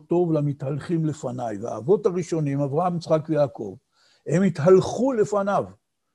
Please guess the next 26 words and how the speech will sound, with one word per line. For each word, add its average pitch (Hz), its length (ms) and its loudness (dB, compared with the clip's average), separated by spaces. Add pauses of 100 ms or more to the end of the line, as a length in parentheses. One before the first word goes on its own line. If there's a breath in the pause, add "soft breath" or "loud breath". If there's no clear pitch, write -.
(280)
וכפי 180 240 -2
שהביטוי 175 540 4
הזה 185 160 8
מופיע 190 380 4
על 170 80 6
אברהם 170 320 6
אבינו. 175 340 0 (1160)
"ולכן 220 460 6
שלחתי 208 520 2
אותך 254 260 0 (160)
כדי 214 200 -4
לקיים 240 520 6
את 180 80 -4
כל 226 200 2
ההבטחות." 214 580 0 (880)
ואומר 196 360 8
לנו 220 280 6
רש"י 220 280 4
כך, - 360 -2 (300)
ובלשון 165 720 6
הזה 202 300 6
מצינו 208 540 0
שהוא 180 200 -2
נדרש 175 400 4
בכמה 175 380 2
מקומות. 156 460 -2